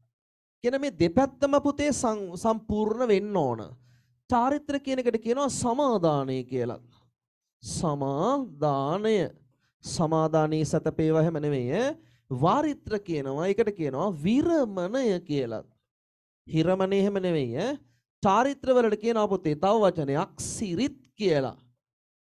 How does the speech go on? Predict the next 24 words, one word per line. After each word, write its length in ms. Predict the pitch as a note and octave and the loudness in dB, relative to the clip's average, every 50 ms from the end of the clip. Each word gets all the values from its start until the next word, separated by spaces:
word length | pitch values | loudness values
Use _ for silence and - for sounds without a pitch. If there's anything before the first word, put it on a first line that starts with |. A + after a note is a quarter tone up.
| _ - | _ -8
වාරිත්‍ර 560 | B2+ C3 D#3+ A3 C#4+ D4+ D4+ C#4+ D4 - A3 A3 | -4 0 0 2 2 0 0 -4 -4 -4 -2 0
වලට 320 | G3+ G3+ F#3+ F#3 F3+ F3 | 0 0 0 0 -2 -4
කියනවා 320 | F3+ G3 F#3+ F3 D3+ C3+ | -2 -2 0 0 0 -2
පුතේ 420 | B2 B2+ B2+ B2+ C3+ D3 D#3+ E3+ F3 F#3 F3+ F3 - - _ _ _ _ _ _ _ - | -2 -4 -6 -4 -2 0 2 2 2 0 0 -2 -8 -20 _ _ _ _ _ _ _ -14
විරිත් 540 | B2 A#2+ B2+ C#3 C3+ D#3+ B3+ E4 F4 E4 - _ | -6 0 2 2 4 4 2 2 0 -2 -6 _
කියලා. 420 | _ - F#3 D#3+ C#3+ C3 A2+ - - - _ _ _ _ _ _ _ _ _ _ _ - | _ -2 0 2 2 2 0 -4 -10 -18 _ _ _ _ _ _ _ _ _ _ _ -10
විරිත් 260 | - C#3+ D3 D#3+ - - | -6 -4 -4 -4 -6 -4
තන්ට 360 | - D#3+ D3+ D#3 E3 E3+ - | -2 -2 -2 -2 -2 -2 -2
එහෙමත් 320 | F3+ F#3 F#3 F3+ F#3+ F#3 F#3 | -2 0 0 0 -2 -2 -2
නෙමෙයි 360 | F3+ E3 D3 C3 B2 C3 D3+ | -4 -2 -2 -2 -2 0 0
ඈ. 220 | F3+ G3 G#3+ G3 E3 - _ _ _ _ _ - | 0 0 -2 -4 -6 -10 _ _ _ _ _ 0
ඔන්න. 300 | F3 E3+ D#3 C#3+ B2+ A#2+ A2+ A2 A2+ - _ _ _ _ _ _ _ _ - | 0 2 2 0 -2 -8 -10 -10 -12 -14 _ _ _ _ _ _ _ _ -10
එතකොට 260 | - D#3+ A3 A3+ A3 G#3 | -2 0 2 2 4 4
බලන්නකෝ. 580 | G3 F#3 F#3+ G3 G3+ G#3+ G#3+ G#3 - G#3 G3 F3 - - _ - _ _ _ _ _ _ _ _ _ _ _ _ - - | 4 4 4 4 2 0 -2 -2 0 -2 -2 -2 -6 -16 _ -20 _ _ _ _ _ _ _ _ _ _ _ _ -2 2
හරිද? 240 | G3 G3 G3 F#3 G3 F#3 - - - _ _ _ _ _ _ _ _ _ _ _ _ _ _ _ - | 2 4 4 2 0 -2 -2 -6 -18 _ _ _ _ _ _ _ _ _ _ _ _ _ _ _ -16
සීලය 500 | - G2+ - A3 A3 A3+ A#3 A3+ A3+ A#3 A#3+ | -8 -2 0 0 2 2 4 6 6 6 6
ප්‍රධාන 440 | A#3+ - F#3 F3+ F3+ F3+ F#3+ G#3 G#3+ | 4 2 0 2 2 2 2 2 0
වශයෙන් 440 | G#3 G3+ G#3 G3 - - A3 A#3 A3+ | 0 2 2 2 4 4 2 2 2
මේ 220 | G#3+ F#3+ F3+ F#3 F#3+ | 2 0 2 4 4
විදිහට 360 | F#3+ G3 F#3+ G3 G3+ G3+ G3+ | 4 4 4 4 2 2 0
පුතේ 300 | G3 G3 F#3+ - A3 A#3+ | -4 -4 2 4 4 4
ප්‍රභේද 580 | A#3 - - F3+ D#3+ D#3 F3 F#3 G3 G3+ G#3 G3+ B3 | 4 2 0 0 0 2 4 6 6 6 6 4 2
දෙකකට 460 | G#3+ G3 F#3 F3+ F#3 - - E3+ F#3 A3 | 4 4 4 2 2 -2 -4 -4 -2 0
බෙදෙනවා. 480 | G#3 G3 E3 D3 C3+ B2+ G2 D2+ A#1 | 0 0 0 0 -4 -6 -8 -14 -18